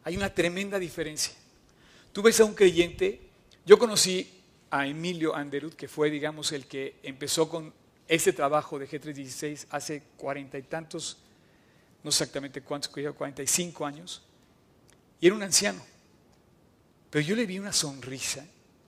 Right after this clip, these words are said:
envidiable, una fortaleza envidiable.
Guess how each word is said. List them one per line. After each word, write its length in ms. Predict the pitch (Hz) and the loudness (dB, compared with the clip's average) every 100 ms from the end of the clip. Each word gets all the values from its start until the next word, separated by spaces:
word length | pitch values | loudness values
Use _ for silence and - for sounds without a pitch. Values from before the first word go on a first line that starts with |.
| _ _ - - _ _ _ _ _ _ _ _ _ - | _ _ -20 -20 _ _ _ _ _ _ _ _ _ -4
envidiable, 840 | 156 151 147 139 147 151 139 117 - _ _ _ _ _ - _ _ _ _ - | -4 -4 -8 -2 -2 -2 -8 -16 -20 _ _ _ _ _ -20 _ _ _ _ 2
una 180 | 190 | 4
fortaleza 840 | 190 190 151 156 156 170 - 180 - - _ _ _ _ _ _ _ _ | 6 6 4 2 2 2 2 0 -6 -20 _ _ _ _ _ _ _ _
envidiable. 760 | 170 160 160 151 160 170 147 | 0 0 0 0 0 0 -2